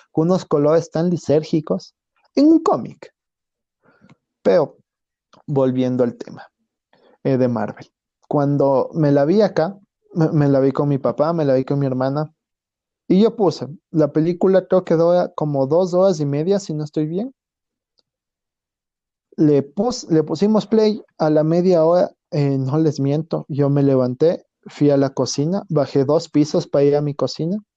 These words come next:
a ver agua, a ver algo de comer. Mi hermana se puso a hacer, a, a ver Facebook,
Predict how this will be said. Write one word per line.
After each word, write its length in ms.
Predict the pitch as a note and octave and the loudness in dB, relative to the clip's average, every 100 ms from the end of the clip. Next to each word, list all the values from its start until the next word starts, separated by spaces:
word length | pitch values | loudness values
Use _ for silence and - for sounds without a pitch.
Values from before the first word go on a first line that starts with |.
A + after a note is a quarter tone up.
| _ _ _ _ _ _ _ _ _ | _ _ _ _ _ _ _ _ _
a 80 | D3+ | -2
ver 160 | C#3+ C3+ | 0 2
agua, 340 | C3 E3+ G3 - | 2 0 0 0
a 80 | D3+ | 0
ver 120 | D3 | 0
algo 220 | C#3+ D3 | 2 2
de 120 | D3 | 0
comer. 360 | C#3+ C#3 D3 - _ - | -2 -4 -6 -10 _ -2
Mi 140 | D#3+ | 0
hermana 360 | C#3+ D3 D3 D3+ | 2 2 0 0
se 120 | D#3+ | -2
puso 300 | D3+ D#3 E3+ | 0 -2 -2
a 40 | |
hacer, 460 | D#3 D#3+ D#3+ D#3+ - _ _ _ _ _ - | -2 2 2 2 -4 _ _ _ _ _ -6
a, 220 | D3 C#3 C#3 C3 - _ _ _ - | -2 0 2 0 -4 _ _ _ -6
a 200 | D#3 C#3+ | -2 2
ver 180 | C#3 C#3 | 2 0
Facebook, 460 | - D#3 D#3+ F#3+ | 0 0 0 -8